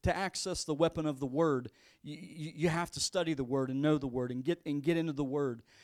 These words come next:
But, like, ev-, even with this weapon, praise, it, it's, you have access to it now. It, it, like I said, it's, it's, it, you know, it's the easiest one.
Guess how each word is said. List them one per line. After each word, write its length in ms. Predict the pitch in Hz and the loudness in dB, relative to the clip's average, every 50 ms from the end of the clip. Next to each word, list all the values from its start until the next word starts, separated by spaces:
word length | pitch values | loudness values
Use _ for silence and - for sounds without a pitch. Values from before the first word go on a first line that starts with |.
| - - - - | -20 -8 2 4
But, 140 | 165 170 | 4 6
like, 240 | - 165 160 156 - | 8 8 8 8 6
ev-, 180 | - 185 190 175 | 2 -2 -2 -2
even 380 | - 196 208 196 180 196 180 | -2 -4 -2 0 0 0 0
with 140 | 180 170 - | 0 -2 -2
this 180 | 180 160 - - | -2 -6 -4 -2
weapon, 320 | 180 170 160 - 147 135 | -2 -4 -2 -2 -4 -4
praise, 380 | - - 175 156 147 127 - - | -2 -2 0 0 0 -2 -4 -2
it, 160 | - 165 165 - | -2 -2 0 2
it's, 260 | - 160 160 - - - - - _ | 0 0 0 -2 -14 -16 -18 -20 _
you 180 | - 156 190 156 | -2 2 4 4
have 220 | 180 180 170 165 | 6 4 4 2
access 480 | 165 170 170 - - - 170 143 - - | 0 0 0 -2 -4 -4 -2 -4 -4 -4
to 160 | - 160 143 | -6 -6 -6
it 80 | 143 - | -6 -6
now. 300 | 147 135 135 131 113 101 _ _ _ _ _ _ _ _ _ _ _ _ _ _ _ _ _ _ _ _ - | -6 -8 -8 -10 -12 -16 _ _ _ _ _ _ _ _ _ _ _ _ _ _ _ _ _ _ _ _ -2
It, 200 | - 165 - - | -2 -2 -2 -2
it, 120 | - - | -6 -8
like 240 | - 175 165 170 - | -6 -4 -4 -4 -4
I 40 | 170 | -4
said, 240 | 143 - 170 151 147 | -4 -2 -2 -2 -2
it's, 260 | 156 151 - - - | -4 -6 -6 -8 -8
it's, 260 | - 156 151 - - 170 - - | -6 -6 -6 -6 -8 -8 -8 -4
it, 160 | - 151 - | -4 -2 -2
you 60 | - | 0
know, 120 | 151 131 117 - _ _ _ _ _ _ _ _ | -2 -2 -2 -6 _ _ _ _ _ _ _ _
it's 200 | - 170 165 - | -4 -4 -4 -4
the 140 | - 180 - - | -6 -10 -10 -8
easiest 640 | - 202 202 208 190 151 160 175 160 143 - - | -4 -2 -2 -2 -2 -2 -4 -4 -4 -4 -6 -8
one. 280 | 143 135 131 120 113 107 | -10 -8 -8 -8 -10 -12